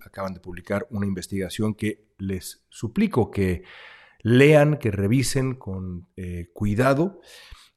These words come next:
que se llama No Fuimos Dinamarca, de la que hablamos con Nayelia en unos minutos más. Eh, pero no solamente esta investigación, han también hecho investigaciones de verdad estremecedoras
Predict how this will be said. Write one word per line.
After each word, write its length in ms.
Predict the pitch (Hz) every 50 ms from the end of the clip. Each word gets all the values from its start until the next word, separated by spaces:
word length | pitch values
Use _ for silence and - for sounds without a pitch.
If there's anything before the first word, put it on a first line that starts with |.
| _ _ -
que 120 | - 104 95
se 100 | - 101
llama 240 | 101 110 113 113 107
No 160 | 110 120 120
Fuimos 400 | - - 123 113 110 107 104 98
Dinamarca, 560 | 110 107 113 117 139 143 147 147 - 214 190
de 80 | 131 98
la 140 | 87 85
que 100 | - 92
hablamos 400 | 87 85 92 98 101 98 98 92
con 220 | - - 98 90 90
Nayelia 640 | 90 90 90 101 101 98 95 95 92 92 98 - -
en 160 | 101 90 87
unos 240 | 95 98 98 92 -
minutos 400 | 101 92 92 95 - - 101 -
más. 360 | - 175 185 - - - - _ _ _ - - - - - - - - _ _ -
Eh, 680 | 110 110 110 110 110 110 110 110 110 107 107 107 107 110 - - - _ _ _ _ _ _ _ _ _ -
pero 160 | 143 120 117
no 100 | 143 160
solamente 880 | 151 - 160 135 117 127 160 175 151 120 - - 95 90 90 90 - - -
esta 300 | 110 117 - - - 95
investigación, 880 | 90 87 85 - - 95 92 92 87 - - 117 110 98 87 87 - - _ _ _ _
han 440 | - 98 107 110 110 113 110 - - -
también 560 | 101 92 92 90 98 104 107 107 113 110 - -
hecho 220 | 113 - - -
investigaciones 1000 | 107 101 98 - - 104 101 92 - - 113 110 110 113 117 113 110 - - - - -
de 180 | 113 104 104
verdad 320 | 95 98 98 101 117 123 123
estremecedoras 880 | 110 - - 107 98 101 95 - - 95 95 104 110 117 110 110 -